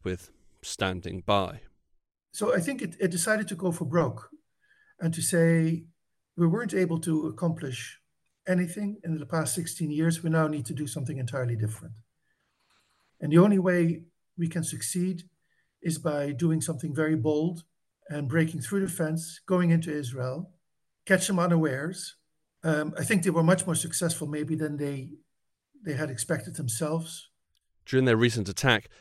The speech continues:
Speaker 1: Hamas fighters were able to travel for several miles from the Gaza border fence and were able to hold some villages for a number of days before the Israeli military were able to re-establish control.
Speaker 2: Uh, a massacre ensued.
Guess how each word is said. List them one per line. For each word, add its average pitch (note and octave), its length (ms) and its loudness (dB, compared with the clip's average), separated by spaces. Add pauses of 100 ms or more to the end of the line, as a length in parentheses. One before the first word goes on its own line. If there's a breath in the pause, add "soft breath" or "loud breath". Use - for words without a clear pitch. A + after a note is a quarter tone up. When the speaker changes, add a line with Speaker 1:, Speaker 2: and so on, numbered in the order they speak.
Speaker 1:
Hamas C3+ 300 2
fighters A#2 340 4
were G#2+ 160 0
able A2 220 2
to - 140 -12
travel A#2 420 2
for G2+ 300 0
several A2+ 460 0
miles A2 720 4 (420 loud breath)
from A#2 420 6
the A2 60 0
Gaza G#2+ 480 4
border G2+ 320 2
fence - 560 0 (320)
and A2+ 100 4
were B2 80 4
able B2 220 4
to A2+ 80 -4
hold C3+ 400 0
some C3 260 2
villages A#2+ 460 4
for G#2+ 240 2 (100)
a A2 60 -2
number A#2+ 260 0
of F#2 180 -6
days B2+ 600 4 (640 soft breath)
before G#2+ 200 2
the G2+ 140 0
Israeli G2+ 280 2 (120)
military B2 360 2
were G2 200 2
able G2+ 120 -4
to G#2 180 -4
re-establish G2+ 560 0 (140)
control. G#2+ 400 2 (800)
Speaker 2:
Uh, C3+ 280 -6 (100)
a - 20 -2 (100)
massacre F3 360 4 (100)
ensued. E3+ 480 0